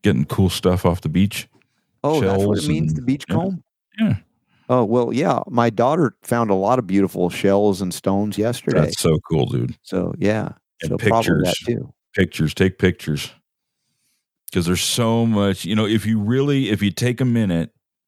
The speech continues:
Speaker 1: and really look close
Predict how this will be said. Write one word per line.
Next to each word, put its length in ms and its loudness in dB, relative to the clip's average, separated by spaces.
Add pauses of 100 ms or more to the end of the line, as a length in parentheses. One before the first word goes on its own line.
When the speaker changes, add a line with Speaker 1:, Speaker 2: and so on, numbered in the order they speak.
(580)
Speaker 1:
and 320 0
really 320 2
look 720 -2 (1040)
close 720 -2